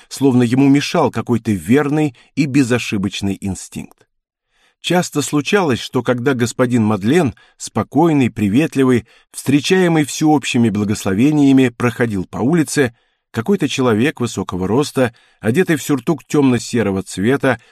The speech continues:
с толстой палкой в руке и с надвинутой на лоб шляпой, круто оборачивался – и провожал его глазами, скрестив руки,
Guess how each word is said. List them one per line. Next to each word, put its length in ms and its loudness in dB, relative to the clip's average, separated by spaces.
с 120 -12
толстой 440 0
палкой 420 -2
в 80 -6
руке 420 0
и 100 -4
с 100 -6
надвинутой 560 0
на 120 2
лоб 180 -2
шляпой, 580 0
круто 540 -2
оборачивался – 1000 -4
и 140 -4
провожал 480 0
его 220 -4
глазами, 640 -2
скрестив 640 -4
руки, 480 0